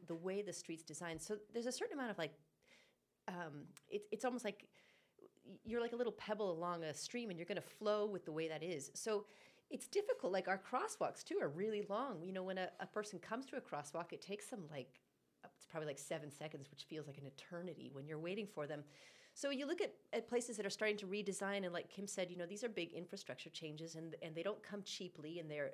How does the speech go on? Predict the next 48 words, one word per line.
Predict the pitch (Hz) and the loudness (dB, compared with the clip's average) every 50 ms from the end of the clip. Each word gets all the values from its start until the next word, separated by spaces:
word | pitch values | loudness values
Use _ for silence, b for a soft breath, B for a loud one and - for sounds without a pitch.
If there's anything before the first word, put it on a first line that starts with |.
| - - _ | -4 -10 _
you | - 175 | -6 -6
have | 175 175 | -6 -6
to | - | -6
kinda | - - 175 156 - | -8 -6 -6 -6 -6
commit | - - 180 190 185 | -6 -4 -4 -4 -4
to | - - - | -6 -6 -6
them | 175 170 | -4 -4
over | 165 160 156 165 | -4 -4 -4 -4
a | 156 | -4
long | 156 160 160 156 156 156 | -2 -2 -2 -2 -2 0
haul, | 202 233 240 | 0 0 2
but | 190 - - B B B B B B B B B | 2 0 -2 B B B B B B B B B
you | 247 233 | -6 -2
can | - 247 | 0 0
start | 233 - 247 233 | 2 2 2 2
to | 233 | 2
have, | 190 - 220 220 | 0 0 2 4
like, | 208 165 139 - - | 4 2 2 2 2
bump | 180 190 202 190 - | 2 2 2 2 0
outs | 151 147 127 - - - - | -2 -2 -2 -2 -6 -6 -2
where | 165 160 160 | 0 0 2
it's | 156 156 - | 0 0 -2
just, | - 175 170 170 - - - - | -2 -2 -2 -2 -4 -8 -8 -10
you're | - - | -10 -6
crossing | - - 185 - - 160 147 - | -2 -2 -2 -2 -2 -8 -10 -6
two | - 262 254 | -6 -4 -2
lanes | 220 196 165 151 147 143 139 143 | -2 0 -2 -2 -4 -6 -8 -10
instead | 147 151 - 160 | -12 -12 -8 -6
of | 147 | -4
that | 139 139 156 - - - | -4 -4 -6 -6 -6 -2
third | - 185 180 170 170 165 165 151 151 143 b b b b b b b _ | 0 0 2 2 2 2 2 0 -4 -8 b b b b b b b _
turn | - - 196 190 185 180 180 160 | -6 -2 0 0 0 0 0 0
lane. | 151 139 143 139 143 135 131 - - | 0 -2 -2 -2 -4 -4 -6 -4 -4
And, | 151 151 151 - B B B B B B B _ | -4 -4 -4 -6 B B B B B B B _
you | 226 | 0
know, | 202 202 | 0 0
there's | 185 - 202 196 175 | 4 4 4 4 4
ways | 190 208 208 202 208 180 | 6 6 8 8 6 4
of | 180 | 2
slowing | - - - - 233 233 226 233 226 214 190 170 170 165 160 156 - - - _ | -2 -4 -4 0 2 4 4 6 6 4 4 2 2 0 -2 -2 -6 -10 -14 _
traffic | - - 190 175 165 180 175 - | -4 0 0 0 0 -2 -4 -2
where | 180 180 | -2 -2
you | 180 | -2
just | - - - - | -4 -4 -4 -4
naturally | 151 156 170 170 175 185 - - - - 165 151 | -4 -4 -2 -2 -2 -2 -2 -6 -6 -4 -6 -6
would | 143 139 143 | -6 -6 -4
go | 147 139 135 135 | -2 -4 -4 -4
twenty-five. | - - 151 143 139 139 139 - 143 139 131 135 123 - 131 | -6 -8 -6 -6 -6 -6 -6 -6 -6 -6 -6 -6 -8 -10 -10